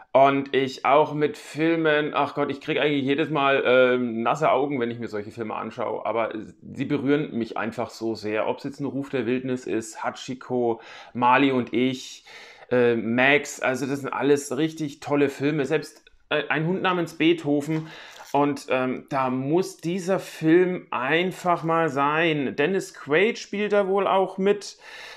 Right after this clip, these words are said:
Ähm, der berühmte Familienfilm wird ganz aus der Perspektive des Hundes erzählt.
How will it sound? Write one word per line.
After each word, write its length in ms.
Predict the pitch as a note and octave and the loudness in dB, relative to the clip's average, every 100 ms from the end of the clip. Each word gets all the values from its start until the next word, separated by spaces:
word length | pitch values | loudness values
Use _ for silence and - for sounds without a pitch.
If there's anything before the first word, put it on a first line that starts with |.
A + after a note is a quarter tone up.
| - | -2
Ähm, 760 | D#3 D#3+ E3 E3+ E3 E3 D#3+ B2+ | 4 4 4 2 0 0 0 4
der 100 | E3 | 6
berühmte 480 | D#3 C#3+ A#3 C#4 A#3 | 6 4 4 2 0
Familienfilm 840 | E3+ D#3+ F#3+ G#3 F#3+ - F#3 E3 | 0 0 2 2 2 2 2 2
wird 340 | D#3 - _ | -2 -4 _
ganz 400 | - E3+ A#3 - | 4 4 4 0
aus 180 | E3+ F#3 | -2 0
der 80 | F#3 | -2
Perspektive 760 | - E3+ E3+ E3 D#3 - F3 F3 | 0 0 0 -4 -6 -6 -2 -2
des 280 | D#3+ - | -4 -8
Hundes 360 | D3+ E3+ D3 - | -4 0 0 -2
erzählt. 800 | F#2+ - - G2 F2+ - - | -8 -12 -12 -8 -8 -8 -16